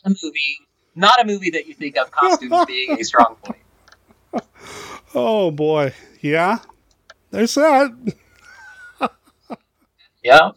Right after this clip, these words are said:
Speaker 1: yeah. So definitely it's someone that, uh, improved, I would say at the very least, uh, over their career.
Speaker 2: Uh, and then went later on to go do Sesame Street. Awesome. That all said, though, the music does come over. Uh, Bob,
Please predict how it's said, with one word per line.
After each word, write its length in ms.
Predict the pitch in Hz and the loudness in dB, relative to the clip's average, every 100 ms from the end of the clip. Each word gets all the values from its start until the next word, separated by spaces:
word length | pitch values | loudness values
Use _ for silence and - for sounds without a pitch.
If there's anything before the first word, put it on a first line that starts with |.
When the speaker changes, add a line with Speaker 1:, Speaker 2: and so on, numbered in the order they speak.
| _ | _
Speaker 1:
yeah. 180 | - 151 - | -20 -20 -12
So 360 | - - 127 - - _ | -2 0 2 0 -6 _
definitely 420 | - 202 208 160 - | -4 -2 -2 -2 -6
it's 100 | - | -6
someone 280 | - 135 123 | -4 -2 -4
that, 180 | 113 110 | -8 -12
uh, 60 | 101 - _ | -14 -20 _
improved, 580 | - 101 117 107 101 - - _ _ - - _ _ _ - | -12 -6 -2 -2 -2 -4 -8 _ _ -18 -18 _ _ _ -10
I 60 | - | -4
would 160 | 104 - | -2 -2
say 140 | 98 | -2
at 80 | 95 | -4
the 60 | - | -10
very 240 | 107 101 | -10 -10
least, 440 | 95 _ - - - - _ _ - | -14 _ -8 -8 -12 -20 _ _ 0
uh, 80 | - | 2
over 200 | - 190 | 2 0
their 100 | - | -4
career. 380 | - 202 - - | -4 -8 -10 -8
Speaker 2:
Uh, 200 | 190 175 | -4 -2
and 80 | 180 | -2
then 80 | 180 | -2
went 140 | 175 | -2
later 240 | 170 170 175 | -2 -2 -2
on 80 | 170 | -2
to 80 | |
go 160 | 160 160 | -2 -4
do 140 | 160 | -4
Sesame 420 | 165 202 175 180 143 | -4 -2 -2 -4 -6
Street. 360 | - 135 117 _ _ | -6 -8 -10 _ _
Awesome. 480 | - 165 139 170 139 - _ _ _ _ - | -6 -4 -2 -2 -2 -8 _ _ _ _ -6
That 220 | 180 180 | 0 2
all 120 | 165 | 2
said, 220 | 156 170 | 2 0
though, 100 | 147 | 2
the 80 | 139 | 2
music 380 | 143 143 139 120 | 2 2 0 -4
does 220 | 131 117 | -6 -6
come 180 | - 120 | -8 -8
over. 340 | 117 117 117 | -8 -8 -8
Uh, 260 | 127 127 123 | -8 -8 -8
Bob, 360 | 123 135 127 | -2 0 0